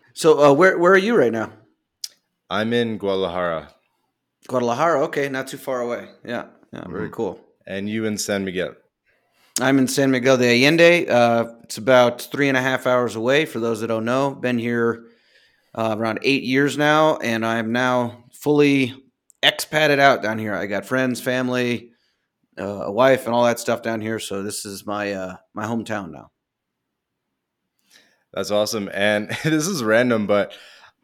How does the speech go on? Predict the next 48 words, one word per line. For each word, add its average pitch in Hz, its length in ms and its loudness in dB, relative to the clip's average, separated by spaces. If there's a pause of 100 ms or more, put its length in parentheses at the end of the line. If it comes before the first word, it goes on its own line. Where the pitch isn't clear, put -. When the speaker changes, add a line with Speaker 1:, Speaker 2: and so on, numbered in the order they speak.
(140)
Speaker 2:
you 127 140 -2
know, 131 160 6
when 131 100 6
I 127 60 6
used 156 320 0
to 147 100 2
hear 127 140 4
about 117 260 2
San 110 180 0
Miguel 107 280 2
de 104 140 2
Allende 98 420 0
a 95 80 0
couple 95 260 -8
of 92 60 -4
years 101 260 -2
ago, 90 360 -2 (340)
I 101 80 2
would 123 100 6
always 151 180 4
call 123 320 4
it 131 160 -2
Allende. 101 680 -2 (680)
Uh, 95 200 0
Prince, 127 320 -2
Speaker 1:
Mm-hmm. 85 240 -14
Speaker 2:
like, 95 220 -2 (260)
but, 101 340 4
but, 110 240 4 (200)
you 131 120 -2
know, 113 140 2
as 123 180 2
I've 143 100 2
spent 135 220 0
more 127 160 2
time, 117 340 0
Mexicans 139 480 0
just - 220 -4
call 113 140 2
it 95 100 -4
San 87 180 -4
Miguel. 73 280 -10 (100)
They 98 100 -6
don't 123 120 0
even 113 180 -4
say 90 240 -2
Allende. 76 360 -8 (1080)
Speaker 1:
Yeah. 156 300 0